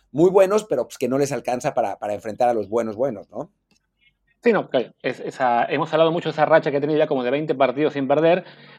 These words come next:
Speaker 2: pero en esa racha no ha habido rivales de, de primera categoría, eh, incluidos, ¿no? Sí, bueno, ahora se puede señalar que le ganan tres cero a Suiza en la primera ronda, y luego esa Suiza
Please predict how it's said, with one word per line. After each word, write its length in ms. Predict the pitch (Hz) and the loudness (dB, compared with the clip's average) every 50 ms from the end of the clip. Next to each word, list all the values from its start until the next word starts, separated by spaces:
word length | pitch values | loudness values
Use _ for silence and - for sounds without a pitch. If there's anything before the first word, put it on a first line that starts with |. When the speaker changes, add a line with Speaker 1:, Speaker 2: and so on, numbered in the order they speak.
| _ _ _ | _ _ _
Speaker 2:
pero 380 | 151 151 151 170 185 190 - - | 6 6 6 6 4 0 -4 -6
en 180 | 139 117 123 | -6 -4 -4
esa 160 | 135 - 156 | -4 -4 -2
racha 300 | 160 151 147 135 165 170 | 0 0 2 2 0 0
no 240 | 143 131 127 131 135 | 0 0 0 2 2
ha 20 | 139 | 2
habido 260 | 131 139 139 143 143 | 2 0 0 0 0
rivales 520 | 131 131 123 123 127 131 147 156 151 - - | 0 0 2 2 2 2 2 -2 -4 -6 -10
de, 380 | 151 123 120 117 107 104 - - 117 | -6 -2 0 0 0 -2 -4 -4 0
de 120 | 127 120 120 | 0 0 0
primera 440 | - 135 131 127 135 143 151 156 147 | 2 0 0 2 2 2 2 2 2
categoría, 680 | 143 123 - 131 123 120 120 123 139 143 147 147 143 - - - - - - - | 0 0 0 0 0 0 0 0 2 0 0 -2 -2 -8 -14 -20 -20 -20 -16 -8
eh, 160 | 135 131 127 117 | -6 -6 -4 -4
incluidos, 360 | 143 131 120 156 151 127 117 | -6 -6 -2 -2 0 0 2
¿no? 180 | 156 208 202 - - _ _ | 0 -2 -2 -4 -12 _ _
Sí, 220 | _ - - 233 233 | _ -4 -2 0 0
bueno, 160 | 175 123 120 | 2 2 2
ahora 140 | 143 165 151 | 2 2 2
se 100 | 151 135 | 0 0
puede 200 | - 160 156 156 | 0 0 0 2
señalar 200 | 170 175 190 180 | 2 0 2 2
que 100 | 156 123 | 2 2
le 140 | 117 120 | 2 4
ganan 240 | 123 139 160 156 147 | 4 2 2 0 0
tres 200 | 147 160 165 156 - | 2 2 2 2 2
cero 160 | 160 151 147 | 2 2 2
a 80 | 131 | 2
Suiza 480 | - - 170 180 165 - 123 107 117 - - | 2 0 0 0 2 0 -2 -4 -6 -6 -10
en 160 | 143 120 117 | -10 -8 -8
la 100 | 113 110 | -8 -8
primera 300 | - 127 131 147 165 160 | -8 -6 -6 -2 0 0
ronda, 440 | 185 196 185 175 175 185 190 185 - _ | 2 2 0 2 2 2 0 0 -4 _
y 120 | 160 139 | -2 0
luego 200 | 135 156 160 165 | 2 4 4 4
esa 160 | 151 - 147 | 2 0 -2
Suiza 440 | 127 - 180 190 165 - 135 110 - | 0 2 2 2 2 2 0 -2 -2